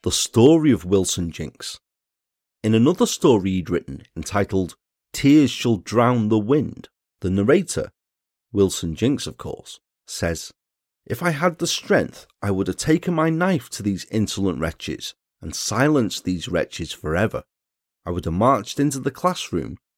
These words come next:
and silenced their tongues forever." Very similar to the line in his Thoughts Confessions manifesto, where he referred to visions of dead young girls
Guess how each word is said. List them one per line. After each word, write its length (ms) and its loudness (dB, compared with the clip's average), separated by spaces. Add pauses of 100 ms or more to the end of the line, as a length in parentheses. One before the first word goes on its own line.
(120)
and 120 -10
silenced 760 0
their 100 -4
tongues 540 -4
forever." 520 -8 (1600)
Very 240 0
similar 420 0
to 180 -4
the 140 2
line 500 0
in 80 -6
his 240 -6
Thoughts 480 4
Confessions 840 -6
manifesto, 760 -6 (380)
where 140 -2
he 100 0
referred 520 0
to 100 -8
visions 460 -4
of 220 -12
dead 240 0
young 300 0
girls 540 -2